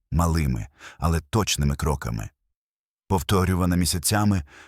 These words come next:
вона перетворюється на одну з найсильніших стоїчних звичок. Самопізнання стає не болем, а інструментом сили. Перед тим, як вимкнеш відео, зроби три прості речі, якщо цей контент тобі потрібен.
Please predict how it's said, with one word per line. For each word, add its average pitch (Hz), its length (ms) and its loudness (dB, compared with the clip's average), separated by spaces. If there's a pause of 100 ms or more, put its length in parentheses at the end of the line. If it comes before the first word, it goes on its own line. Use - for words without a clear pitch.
(140)
вона 104 220 2
перетворюється 107 760 2
на 98 100 4
одну 101 280 2
з 87 100 -2
найсильніших 104 760 0
стоїчних 95 680 0
звичок. - 580 -6 (400)
Самопізнання 117 1040 4
стає 64 420 -2
не 62 120 -4
болем, 58 480 -4 (300)
а 87 120 -2
інструментом 82 800 0
сили. 57 560 -4 (840)
Перед 107 300 2
тим, 139 220 2
як 113 220 0
вимкнеш 110 540 2
відео, 101 500 2 (340)
зроби 95 460 2
три 107 260 0
прості 98 540 -2
речі, - 460 -4 (300)
якщо 80 360 -2
цей 78 200 0
контент 78 580 0
тобі 76 280 0
потрібен. 53 600 -4